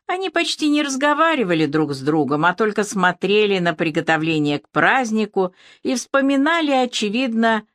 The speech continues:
все прошлые празднества. Никто из них не ответил на мое приветствие.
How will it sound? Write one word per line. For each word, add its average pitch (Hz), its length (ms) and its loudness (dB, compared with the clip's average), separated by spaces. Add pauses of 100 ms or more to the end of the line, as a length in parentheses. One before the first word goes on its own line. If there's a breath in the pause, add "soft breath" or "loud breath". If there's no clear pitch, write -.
(120)
все 269 280 -2
прошлые 254 680 0
празднества. 127 840 -4 (760 loud breath)
Никто 185 440 0
из 208 160 2
них 196 300 -2
не 180 200 0
ответил 190 540 0
на 143 140 0
мое 147 260 0
приветствие. 151 840 -4